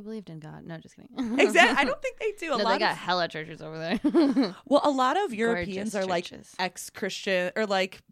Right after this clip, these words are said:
Speaker 2: it's kind of, like, generationally, like, dissipated. But
Speaker 1: Yeah.
Speaker 2: again, they have so many, like, cathedrals that they hold on to 'cause they're historic, you know.
Speaker 1: Beautiful, yeah. Did you go to the Sacré-Cœur?
Speaker 2: Oh, yes. Oh,
Speaker 1: Yeah, we went there too.
Speaker 2: it's so pretty.
Speaker 1: Mm-hmm,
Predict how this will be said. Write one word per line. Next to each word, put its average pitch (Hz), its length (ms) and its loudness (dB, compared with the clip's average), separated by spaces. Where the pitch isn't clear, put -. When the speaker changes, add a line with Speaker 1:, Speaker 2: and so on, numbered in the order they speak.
Speaker 2:
it's 202 220 -4
kind 226 260 -4
of, 208 120 -8
like, 190 260 -2
generationally, 180 1040 -4
like, 165 180 -4
dissipated. 320 840 -2
But 190 200 4
Speaker 1:
Yeah. 190 60 -2
Speaker 2:
again, 190 260 0
they 165 120 -4
have 190 200 -2
so - 160 -6
many, 165 300 -6
like, 151 180 -4
cathedrals 151 680 -8
that 139 160 -6
they 143 220 -2
hold 160 200 -6
on 151 140 -4
to 151 120 -8
'cause 160 200 -10
they're 147 240 -8
historic, 160 640 -8
you 220 160 -4
know. - 160 -10
Speaker 1:
Beautiful, - 240 -20
yeah. 175 120 -18
Did 208 100 -14
you 208 60 -10
go 190 100 -8
to 185 60 -8
the 185 60 -12
Sacré-Cœur? 185 840 -10
Speaker 2:
Oh, 190 200 -2
yes. - 680 -8
Oh, 190 120 -8
Speaker 1:
Yeah, - 120 -16
we 196 100 -14
went 196 160 -18
there 202 100 -20
too. 190 200 -20
Speaker 2:
it's 214 120 -12
so 175 220 -10
pretty. 160 460 -12
Speaker 1:
Mm-hmm, 180 360 -12